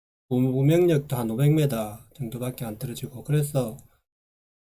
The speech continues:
저는 옛날에 여기에 대성 아파트라고 있습니다. 대성.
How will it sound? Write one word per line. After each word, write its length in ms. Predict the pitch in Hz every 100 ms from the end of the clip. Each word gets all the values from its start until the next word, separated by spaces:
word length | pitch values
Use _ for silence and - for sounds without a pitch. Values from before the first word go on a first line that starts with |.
| _
저는 260 | 196 202 147
옛날에 420 | 107 117 151 180
여기에 360 | 185 143 131 -
대성 300 | 117 139 185
아파트라고 560 | 190 220 220 135 110
있습니다. 340 | 101 - 113 117
대성. 460 | - 139 117 104